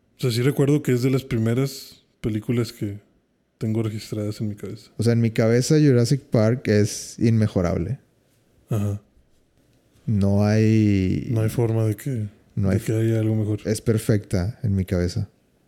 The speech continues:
Speaker 2: Y la he visto. Es, es de esas películas, no
Speaker 1: Sí,
Speaker 2: sé si
Speaker 1: sí.
Speaker 2: sea tu caso, pero yo veo películas como Jurassic Park y digo,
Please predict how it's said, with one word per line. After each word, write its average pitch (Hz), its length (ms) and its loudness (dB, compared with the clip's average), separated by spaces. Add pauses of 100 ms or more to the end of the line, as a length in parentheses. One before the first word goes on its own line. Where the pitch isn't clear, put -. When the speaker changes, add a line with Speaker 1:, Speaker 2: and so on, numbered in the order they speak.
Speaker 2:
Y 107 100 2
la 104 180 4
he 110 40 4
visto. 123 480 2
Es, 113 200 0
es 113 160 2
de 151 80 4
esas 175 280 2
películas, 143 840 0 (640)
no 98 120 -2
Speaker 1:
Sí, 120 40 2
Speaker 2:
sé 127 100 2
si 135 60 2
Speaker 1:
sí. 135 60 2
Speaker 2:
sea 127 140 4
tu 135 120 -2
caso, 123 300 0
pero 98 280 0 (680)
yo 101 180 0
veo 113 180 0
películas 123 800 -2 (320)
como 107 220 0
Jurassic 98 360 2
Park 110 440 -4 (1400)
y 107 100 0
digo, 101 720 2